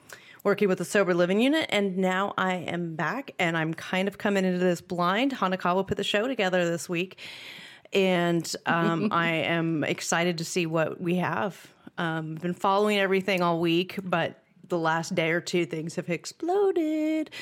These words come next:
Speaker 1: So we're gonna
Speaker 2: Uh,
Speaker 1: cover,
Speaker 2: yeah.
Speaker 1: <laughs> we're gonna cover all that. How are you doing?
Speaker 2: I'm doing pretty good.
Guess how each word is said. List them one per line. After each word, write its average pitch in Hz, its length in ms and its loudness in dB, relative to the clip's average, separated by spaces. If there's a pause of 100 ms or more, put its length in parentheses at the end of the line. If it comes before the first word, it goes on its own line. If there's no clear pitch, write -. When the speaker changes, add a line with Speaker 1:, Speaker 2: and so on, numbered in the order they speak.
(340)
Speaker 1:
So 214 400 4
we're 185 220 2
gonna 202 240 2
Speaker 2:
Uh, - 20 -2
Speaker 1:
cover, 202 180 0
Speaker 2:
yeah. 165 280 -4 (180)
Speaker 1:
<laughs> 285 1400 0
we're 240 120 2
gonna 262 160 2
cover 247 260 0
all 240 160 4
that. 269 220 2
How 262 80 2
are 262 80 4
you 262 180 0
doing? 165 400 0 (1400)
Speaker 2:
I'm 320 160 4
doing 381 260 6
pretty 349 280 4
good. 185 500 2